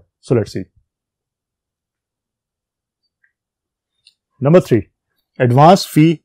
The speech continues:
fraud। Sometimes the hackers congratulates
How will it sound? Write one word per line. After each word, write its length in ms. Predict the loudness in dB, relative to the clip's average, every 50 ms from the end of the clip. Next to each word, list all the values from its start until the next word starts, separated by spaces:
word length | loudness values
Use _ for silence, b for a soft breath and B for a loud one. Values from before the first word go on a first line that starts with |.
| _ _ -8
fraud। 340 | -2 0 0 0 -2 -6 -12 _ _ _ _ _ _ _ _ -6
Sometimes 520 | -2 0 0 2 4 4 2 2 0 -2
the 100 | -2 -2
hackers 440 | -2 -4 -6 -6 -2 -2 -4 -4 -4 -10 -20 _ _ _ _ _ _ _ _ _ -2
congratulates 760 | 0 0 2 0 0 -2 0 2 4 4 4 4 0 -4